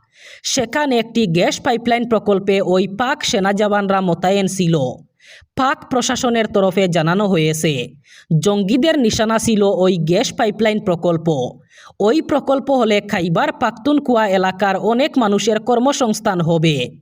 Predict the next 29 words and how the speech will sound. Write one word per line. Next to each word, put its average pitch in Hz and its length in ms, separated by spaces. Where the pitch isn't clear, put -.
এসব 247 360
কারণেই 226 400
প্রকল্পটি 269 640
বন্ধ 202 320
করতে 240 400
চায় 214 260
জঙ্গিরা, 170 580
এমনটাই 294 520
দাবি 202 300
পাক 240 280
প্রশাসনের। 165 760
গতকাল 233 480
হঠাৎ 233 400
সেখানে 214 440
নিরাপত্তা 190 600
বাহিনীর 240 460
কনভয়ে 214 480
হামলা 175 340
চালায় 196 400
টিটিপি। 196 480
জওয়ানরা 247 480
কিছু 254 360
বুঝে 202 340
ওঠার 269 300
আগেই 190 360
শুরু 190 280
হয় 208 200
গুলি 175 320
বৃষ্টি। 170 480